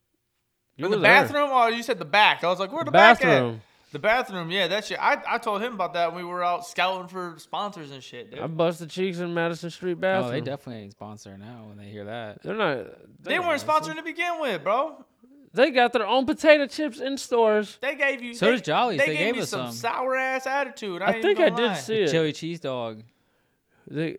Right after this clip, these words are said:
Speaker 3: They're
Speaker 1: yeah.
Speaker 3: Ballrikes.
Speaker 1: Yeah, Ballricks. That's what, uh, uh, Madison's are too. Hmm,
Speaker 3: You know you can only
Speaker 1: interesting.
Speaker 3: buy those in Ohio?
Speaker 1: Hey, yo, exclusives.
Speaker 3: Mm-hmm.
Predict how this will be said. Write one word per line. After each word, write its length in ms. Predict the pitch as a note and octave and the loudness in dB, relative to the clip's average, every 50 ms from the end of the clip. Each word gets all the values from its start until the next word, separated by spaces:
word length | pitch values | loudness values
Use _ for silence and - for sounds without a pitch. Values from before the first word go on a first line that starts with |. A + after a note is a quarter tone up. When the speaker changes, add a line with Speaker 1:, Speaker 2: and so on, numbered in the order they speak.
| - - - _ _ - _ | -12 -20 -20 _ _ -14 _
Speaker 3:
They're 100 | C3+ C3 | -8 -8
Speaker 1:
yeah. 80 | C3 C3+ | -4 -2
Speaker 3:
Ballrikes. 800 | C3+ D3+ D#3 D#3+ D3 C3+ B2 A2+ A2 F#2+ - - - - _ _ _ - | 0 0 0 0 -2 -4 -6 -8 -10 -12 -18 -20 -20 -20 _ _ _ -2
Speaker 1:
Yeah, 220 | D#3+ F#3 G#3 F#3 | 2 2 2 4
Ballricks. 540 | D3+ E3+ E3+ F#3 G3+ G3+ F3+ E3 C#3 - - | 6 6 6 6 6 4 4 2 0 -2 -2
That's 200 | F3 F3+ E3 - | -2 -2 -2 -2
what, 140 | G3 E3+ C#3+ | -2 -2 0
uh, 180 | A#2+ D3 C#3 G#2+ C#3+ C#3 | -2 -4 -4 -2 -4 -4
uh, 40 | C3+ | -4
Madison's 480 | C3+ C#3+ D3+ D#3+ D3 C#3 D3 C3+ A#2 B2 | -2 -2 -4 -4 -4 -8 -10 -10 -6 -6
are 160 | A2 A2 A2+ | -6 -6 -6
too. 360 | - - E3 D3+ B2+ G#2+ G#2 - _ _ _ _ _ _ _ _ _ _ _ _ _ | -8 -10 -10 -8 -8 -8 -10 -14 _ _ _ _ _ _ _ _ _ _ _ _ _
Hmm, 380 | G#3 G#3 G3+ F3+ D3+ C3 A2+ G#2+ A#2 | -8 -6 -4 -4 -4 -6 -6 -8 -8
Speaker 3:
You 120 | C#3+ C#3+ | -6 -2
know 80 | F3+ A#3 | -2 -2
you 100 | - - | -2 0
can 100 | C4 C4 | -2 -2
only 100 | A#3 A3+ | -2 -2
Speaker 1:
interesting. 60 | G3 B2 | -2 -2
Speaker 3:
buy 160 | C#3 D#3 E3 | -2 -2 -2
those 160 | E3+ F3 D3 | -4 -6 -8
in 60 | C3+ B2+ | -8 -10
Ohio? 360 | B2 B2 A#2+ B2 C3+ D3 D3+ C3+ _ _ _ _ _ _ _ _ _ _ _ _ _ _ _ | -8 -6 -6 -8 -8 -10 -14 -18 _ _ _ _ _ _ _ _ _ _ _ _ _ _ _
Speaker 1:
Hey, 300 | - D3 D3 C#3+ C3 A#2+ | -2 0 0 0 0 0
yo, 400 | A#2+ B2 C#3+ D3 C3+ B2+ A#2 A2+ | 0 2 2 4 4 2 0 -2
exclusives. 1040 | A2 - - - - - - D#3+ E3 E3 C#3+ - - - B2+ A#2 A2 A2 A#2+ B2+ C3+ | -6 -8 -12 -14 -14 -8 -6 -4 -4 -4 -4 -6 -10 -10 -10 -8 -8 -8 -8 -10 -10
Speaker 3:
Mm-hmm. 100 | D3 | -12